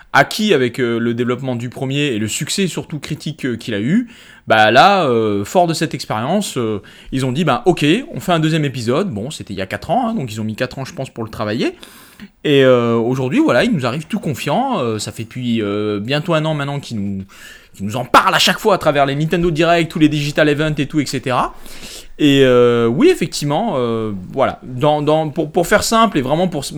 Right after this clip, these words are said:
pour m'adresser un peu plus à, à beaucoup plus de monde, Monster Hunter Stories deux, ça ressemble beaucoup à du Pokémon. Il y a du, il y a, il y a, il y a une histoire, un scénar, même si, euh, c'est pas forcément le scénario, euh, écrit par Christopher Nolan. Euh,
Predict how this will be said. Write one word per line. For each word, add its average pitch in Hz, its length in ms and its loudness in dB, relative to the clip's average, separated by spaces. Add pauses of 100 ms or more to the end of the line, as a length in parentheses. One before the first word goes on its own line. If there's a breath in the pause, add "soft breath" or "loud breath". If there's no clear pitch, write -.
(180)
pour 123 100 -6
m'adresser 143 400 0
un 151 80 0
peu 143 140 -4
plus 147 240 -8
à, 98 140 -2
à 110 240 -2
beaucoup 147 240 -6
plus 160 180 -6
de 143 80 -2
monde, 170 240 0 (420 loud breath)
Monster 143 280 -2
Hunter 151 320 0
Stories 143 680 -2
deux, 170 300 4 (260 loud breath)
ça - 220 -8
ressemble 131 320 -4
beaucoup 131 180 -4
à 127 40 -2
du 113 120 -8
Pokémon. 101 340 -10 (440)
Il 120 40 -4
y - 20 2
a 117 40 0
du, 123 240 -2
il 143 40 -8
y 131 60 -2
a, 113 40 2
il 131 220 -8
y 127 60 0
a, 123 60 2
il 120 200 -10
y 123 40 2
a 120 40 2
une 131 140 -2
histoire, 123 440 -4
un 127 80 -6
scénar, 127 400 -4
même 117 200 -6
si, 131 360 -8
euh, 101 120 -6
c'est 104 140 -10
pas 120 140 -8
forcément 120 400 -10
le 104 140 -6
scénario, 120 760 -4
euh, 101 260 -6 (400 loud breath)
écrit 117 260 -6
par 117 220 -6
Christopher 120 480 -6
Nolan. 131 400 0 (440 soft breath)
Euh, 110 1200 2